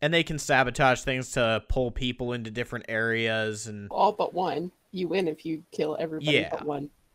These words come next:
Speaker 1: And, and the reason for that being there's certain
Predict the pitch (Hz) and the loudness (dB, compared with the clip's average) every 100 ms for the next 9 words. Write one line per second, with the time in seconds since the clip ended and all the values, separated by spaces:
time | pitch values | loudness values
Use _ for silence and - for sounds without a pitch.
0 | _ _ _ _ _ - 185 190 165 160 | _ _ _ _ _ -2 0 0 -2 0
1 | 160 143 139 _ - 160 180 202 156 151 | -2 -8 -10 _ -2 0 4 4 2 -2
2 | 135 139 131 131 123 120 139 131 120 110 | 0 4 6 6 6 2 2 4 2 0
3 | 107 101 - - 135 135 - 139 131 127 | -4 -10 -16 0 2 2 2 2 2 -4
4 | 120 113 | -6 -6